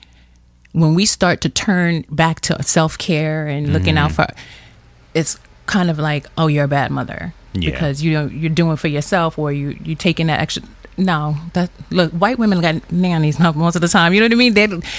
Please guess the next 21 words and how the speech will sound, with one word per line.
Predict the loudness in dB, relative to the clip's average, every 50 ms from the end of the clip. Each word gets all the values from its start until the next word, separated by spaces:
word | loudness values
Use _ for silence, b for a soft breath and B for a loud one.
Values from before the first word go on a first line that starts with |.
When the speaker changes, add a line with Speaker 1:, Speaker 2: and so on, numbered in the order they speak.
| B B 0
Speaker 1:
somebody's | 2 4 4 4 2 2
completely | 0 0 2 2 2 2 2
ra-, | 2 2 2 2
somebody | 2 4 4 4 4
else | 2 2
is | 2
completely | 2 2 2 2 2 2
raising | 2 4 2
their | 2 4
kids | 4 4 4 2
sometimes. | 2 0 0 -2 -2 -2 -4 -4 -6 -6 -8 -8 -2
Not, | 2 2 2 2 2 0
you | 2 4
Speaker 2:
Mm-hmm. | 6 6 4
Speaker 1:
know, | 4 2 0 0 0
I | 0
don't | 2 2
mean | 2 2 2 0 -2
that | -2 -2 0
generally, | 2 2 2 2 2 2 2 0
but, | 2 2 0 0 0 B